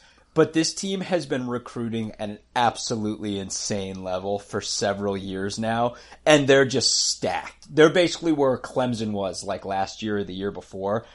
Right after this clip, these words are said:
Like, Georgia's loaded with talent, and their starting quarterback, who's amazing, is only a sophomore. So, um, I mean, if it was me, I'd probably have them three ahead of Ohio State.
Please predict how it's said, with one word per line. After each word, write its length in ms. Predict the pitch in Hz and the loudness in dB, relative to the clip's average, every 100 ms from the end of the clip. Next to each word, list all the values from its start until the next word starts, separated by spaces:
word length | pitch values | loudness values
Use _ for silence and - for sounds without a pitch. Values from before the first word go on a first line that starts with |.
| - | 2
Like, 220 | 156 135 | 4 4
Georgia's 400 | 151 180 151 131 | 4 4 4 0
loaded 720 | 110 117 127 139 139 135 117 | -2 -2 4 8 8 6 2
with 220 | 104 104 - | 0 -4 -2
talent, 400 | 117 117 104 120 | 2 2 2 2
and 100 | 147 | 4
their 180 | 151 | 4
starting 420 | - - 185 180 - | 2 0 2 2 2
quarterback, 560 | 170 185 147 120 110 | -2 -2 2 0 0
who's 200 | - 135 | -2 -2
amazing, 640 | 131 123 127 185 147 123 107 | 0 2 2 2 0 -2 0
is 160 | 113 | 0
only 200 | 135 147 | 0 2
a 80 | 127 | 0
sophomore. 720 | - 127 135 151 107 85 76 - _ _ | 0 0 0 0 -6 -10 -12 -16 _ _
So, 540 | - 151 131 127 120 - - - | -2 2 4 4 2 -4 -10 4
um, 160 | 127 127 | 4 4
I 60 | 147 | 2
mean, 160 | 147 | 2
if 140 | 139 156 | 2 2
it 80 | |
was 180 | 139 123 | 2 2
me, 540 | 139 160 147 135 120 - | 4 6 6 4 0 2
I'd 220 | 123 120 | 2 4
probably 360 | 147 123 117 104 | 2 2 2 2
have 280 | 110 98 | 2 2
them 200 | 110 101 | 0 -2
three 420 | 98 107 104 101 95 | -4 -8 -6 -4 -2
ahead 200 | 98 101 | -2 -4
of 120 | 95 | -2
Ohio 320 | 92 95 92 | -2 -2 -2
State. 440 | - 107 101 110 | -6 -6 -4 -6